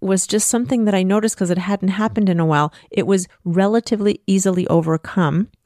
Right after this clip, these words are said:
and that's because it's been around a while. But remember, there's nothing that's all or nothing. And especially when it comes to weight loss, all or nothing doesn't work. There's, oh,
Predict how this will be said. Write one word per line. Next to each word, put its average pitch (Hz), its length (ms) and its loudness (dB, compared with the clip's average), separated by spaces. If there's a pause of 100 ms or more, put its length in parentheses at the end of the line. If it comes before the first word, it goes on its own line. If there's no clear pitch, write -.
(160)
and 180 100 0
that's - 180 -2
because 202 340 -2
it's 190 140 -6
been 165 140 -2
around 156 300 2
a 151 60 2
while. - 340 -6 (540)
But - 140 -2
remember, 202 540 2 (360)
there's 214 180 2
nothing 240 340 2
that's 214 180 2
all 165 200 6
or 165 80 2
nothing. 156 520 0 (560)
And 196 180 0
especially - 720 -2
when 196 100 2
it 185 100 -2
comes 165 280 -2
to 170 100 0
weight 160 220 0
loss, 135 340 0
all 170 180 0
or 185 80 2
nothing 165 380 0
doesn't 139 280 -4
work. - 300 -4 (100)
There's, 196 280 0 (280)
oh, 196 240 2